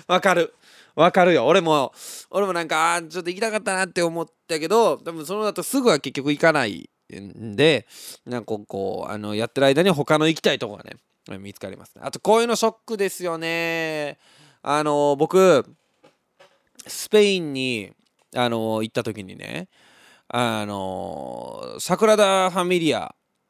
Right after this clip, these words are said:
に行こうと思って、ちょっとね、あの、ディテールを思い出せてないんですけど、今ちょっとパッと思い浮かんだんで。あの、サグラダ・ファミリアって、その公式のチケットと非公式のチケットみたいなのがあるんですね。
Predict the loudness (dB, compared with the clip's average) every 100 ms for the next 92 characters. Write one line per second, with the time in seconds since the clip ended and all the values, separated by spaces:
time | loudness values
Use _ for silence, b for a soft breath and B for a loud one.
0 | _ -4 -2 0 -2 0 0 0 -14 _
1 | -12 -12 -14 B B B 0 0 2 0
2 | 2 2 2 4 4 2 4 0 2 4
3 | 6 8 8 8 8 8 4 4 0 -2
4 | 0 0 -2 -2 0 2 4 2 0 0
5 | 0 0 -2 -2 -2 -4 -8 -14 -20 B
6 | B B B B -4 -2 0 2 2 2
7 | 4 6 4 4 4 2 _ _ 2 4
8 | 0 0 2 2 2 -2 -6 -4 -4 -6
9 | -6 -6 -8 _ -6 -4 -4 -6 -12 -4
10 | 0 0 -2 -6 -8 -6 -6 -6 -6 -6
11 | -4 -4 -4 -6 -6 -10 -12 -14 -14 -16
12 | -16